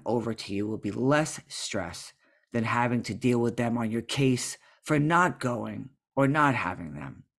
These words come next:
In my world, we call it the path of least resistance. So here is where thought and focus come into play, along with frequency and vibration.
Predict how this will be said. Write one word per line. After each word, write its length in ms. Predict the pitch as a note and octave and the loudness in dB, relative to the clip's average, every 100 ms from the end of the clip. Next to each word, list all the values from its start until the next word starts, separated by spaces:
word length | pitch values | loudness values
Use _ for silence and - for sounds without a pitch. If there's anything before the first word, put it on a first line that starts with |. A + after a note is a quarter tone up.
| _ _ _ _ _ _ | _ _ _ _ _ _
In 120 | C#3 D3+ | 2 4
my 180 | D#3+ | 6
world, 320 | E3 C#3 C3 A#2+ | 6 6 6 4
we 80 | |
call 360 | A#2+ - A2+ A2 | 0 0 0 0
it 180 | G#2+ - | -2 -6
the 80 | - | -8
path 400 | A#2 A2+ A#2 - | -2 -2 -2 -4
of 200 | F2+ E2 | -10 -6
least 320 | G#2+ F#2+ - - | -6 -6 -8 -10
resistance. 880 | G#2 G2+ A2+ A2+ - - - - - _ _ _ _ _ _ _ _ | -6 -4 -4 -4 -8 -16 -16 -16 -18 _ _ _ _ _ _ _ _
So 160 | - A#2+ | -4 -2
here 400 | A2+ E3 G#3 A#3 | 0 4 6 8
is 220 | D3 C3 | 6 2
where 180 | A#2 A2 - | 0 -2 -4
thought 340 | - B2 C#3+ - - | 0 2 2 0 -2
and 200 | B2+ A2+ | -2 -2
focus 600 | - - A2+ - F2+ - | -4 0 0 -2 -8 -8
come 260 | - A2+ | -6 -2
into 220 | A2+ G2+ A2+ | -2 -4 -10
play, 520 | - G2+ - - - _ _ _ _ _ _ | -10 -6 -6 -8 -14 _ _ _ _ _ _
along 280 | A#2+ B2+ B2 | 0 2 4
with 140 | A#2 | 2
frequency 840 | - - A#2+ B2 A#2 - A2+ A2 - | 0 -2 -2 0 0 0 0 0 -2
and 160 | G2 F#2 | -6 -4
vibration. 720 | G2 - - - - G2+ | -4 -6 -8 -8 -10 -12